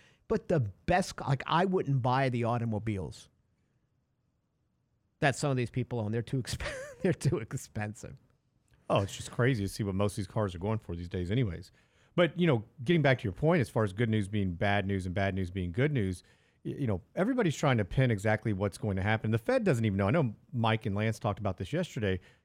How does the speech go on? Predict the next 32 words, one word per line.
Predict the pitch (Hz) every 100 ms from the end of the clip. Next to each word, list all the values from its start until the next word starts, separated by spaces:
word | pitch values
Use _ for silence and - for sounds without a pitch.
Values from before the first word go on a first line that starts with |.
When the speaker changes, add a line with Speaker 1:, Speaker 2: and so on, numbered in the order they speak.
| -
Speaker 2:
know, |
especially | 107 151 - 123
talking | 127 107
about | 101 95
meeting | 117 113 104
minutes. | 165 127
We've | 139
had | 135
a | 110
lot | 101
of |
people | 120 98
go | 92 95
through | - 165
this | 110
and | -
say, | 98
"Hey, | 120 139 - - _ _ 117
look, | 151 143
they're | - 139
gonna, | 139 104
they're | 135
gonna | 147
continue | 113 - 156 156
this | 107 98
hiking. | - 156 147 113
They're | 113
gonna | 123 110
keep | - 131 107
going." | 127 151 117 95 -
Speaker 1:
Uh-huh. | 101 104 104
Speaker 2:
Yet, | 147 135